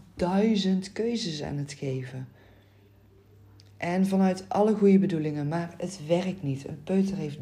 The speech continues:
duidelijkheid nodig. Die moet gesloten keuzes hebben. Jij mag of de aardappelen pakken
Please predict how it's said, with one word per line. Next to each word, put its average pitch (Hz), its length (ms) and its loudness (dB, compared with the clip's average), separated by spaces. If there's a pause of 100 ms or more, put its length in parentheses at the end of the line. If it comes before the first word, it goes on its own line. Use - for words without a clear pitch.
duidelijkheid 147 680 -4
nodig. 139 340 -8 (840)
Die 147 140 -8
moet 160 200 -4
gesloten 170 680 0
keuzes 117 480 -4
hebben. - 400 -10 (720)
Jij 143 200 -4
mag 131 280 -4
of 240 200 2
de 233 100 -2
aardappelen 226 480 -2
pakken 208 320 -8